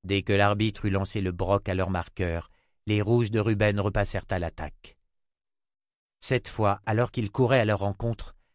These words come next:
les hommes de Jagang s'éparpillèrent au dernier moment afin d'intercepter individuellement chaque attaquant papillonnant. Les Rouges restèrent groupés et accélérèrent leur course. Les quelques défenseurs qui se retrouvèrent par hasard sur leur trajectoire ne purent rien faire.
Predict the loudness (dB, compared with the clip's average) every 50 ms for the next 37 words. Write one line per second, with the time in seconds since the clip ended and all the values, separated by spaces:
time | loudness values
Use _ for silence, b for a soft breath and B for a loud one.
0 | _ _ _ -6 -2 -2 2 2 2 2 2 0 0 0 0 0 2 0 -2 0
1 | -2 -2 0 0 -2 -2 -2 -2 0 0 0 0 -2 0 0 0 0 2 2 2
2 | 2 2 0 0 0 0 0 2 0 0 0 0 -2 0 0 -2 -2 -2 -4 -4
3 | -4 -6 -6 _ -2 -4 -4 -2 -2 -2 -2 -2 -2 -4 -4 -4 0 2 2 2
4 | 2 0 -2 -2 -4 -4 -4 -4 -2 0 -2 0 0 0 -2 0 -4 -4 0 0
5 | 0 0 0 -4 -2 -2 -2 -2 -6 -8 -10 _ _ _ _ _ _ _ _ _
6 | _ _ _ _ _ _ _ _ _ _ _ _ -2 2 2 2 4 4 4 4
7 | 4 2 0 0 0 0 -2 -2 -2 -2 -4 -4 -4 -2 -2 -4 -4 -4 -8 -16
8 | _ _ _ _ _ 0 2 2 4 4 4 2 0 0 -2 0 2 2 2 2
9 | 2 2 2 0 0 0 -2 -4 -6 -6 -6 -8 -10 -10 -12 _ _ _ _ _
10 | _ _ _ _ _ _ _ _ _ _ _ -6 -6 -6 -2 -2 -2 -2 0 -2
11 | 0 0 0 -2 0 -4 -4 -2 -2 -2 -2 -2 -4 -10 -8 -6 -4 -2 -2 -2
12 | -4 -4 -2 0 -2 -2 0 -2 -2 0 0 0 2 2 0 0 -2 -4 -8 -6
13 | -4 -4 -4 -4 -4 -6 -2 -2 -2 -2 0 2 2 2 2 2 0 -2 -2 -2
14 | -2 0 2 2 0 0 -2 -4 -4 -4 -4 -6 -10 -14